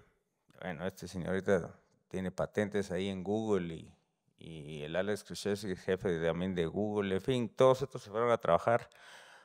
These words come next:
para estas grandes firmas. Y entonces, pero no,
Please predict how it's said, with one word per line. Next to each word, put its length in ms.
para 320
estas 320
grandes 360
firmas. 500
Y 100
entonces, 1000
pero 560
no, 880